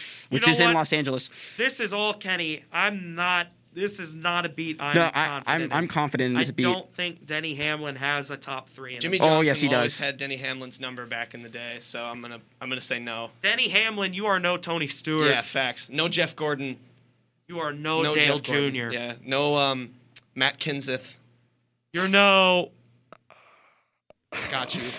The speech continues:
Speaker 1: So
Speaker 3: Haha.
Speaker 1: on, on the
Speaker 3: Next.
Speaker 1: twenty twenty twenty-one race
Speaker 2: I don't
Speaker 1: season,
Speaker 2: know.
Speaker 1: he's finished, uh, top five multiple times, including some top two and top three finishes. He's also t-, won a few, uh, different races. So I think plus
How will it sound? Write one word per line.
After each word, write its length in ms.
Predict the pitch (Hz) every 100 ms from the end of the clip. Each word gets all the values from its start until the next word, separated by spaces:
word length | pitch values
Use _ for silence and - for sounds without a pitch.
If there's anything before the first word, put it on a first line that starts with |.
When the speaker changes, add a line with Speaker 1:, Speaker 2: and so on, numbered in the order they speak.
| -
Speaker 1:
So 160 | 196
Speaker 3:
Haha. 120 | 190 165
Speaker 1:
on, 80 | 170
on 120 | 180
the 60 | 185
Speaker 3:
Next. 120 | 190
Speaker 1:
twenty 220 | 196 220
twenty 320 | 196 202 196
twenty-one 800 | 170 - - 156 175 165 165 156
race 200 | 127 151
Speaker 2:
I 20 |
don't 60 | 143
Speaker 1:
season, 320 | 151 143 143
Speaker 2:
know. 60 | 135
Speaker 1:
he's 140 | 139
finished, 440 | - 156 143 - 143
uh, 240 | 127 120
top 240 | - 131 123
five 220 | 131 127
multiple 340 | 120 123 - 127
times, 440 | 123 127 127 123 - - -
including 420 | 123 139 139 135
some 180 | 123 120
top 260 | 135 127
two 140 | - 123
and 100 | 117
top 240 | 123 117
three 160 | - 110
finishes. 560 | 120 117 - 117 117 - _ -
He's 120 | 135
also 260 | 135 139
t-, 180 | 120 - -
won 280 | 120 117 123
a 60 | 123
few, 360 | 123 127 117 -
uh, 200 | 117 110
different 260 | 107 113 113
races. 380 | 110 117 117 - - - -
So 120 | - 151
I 60 |
think 280 | 147 160 -
plus 360 | - 143 135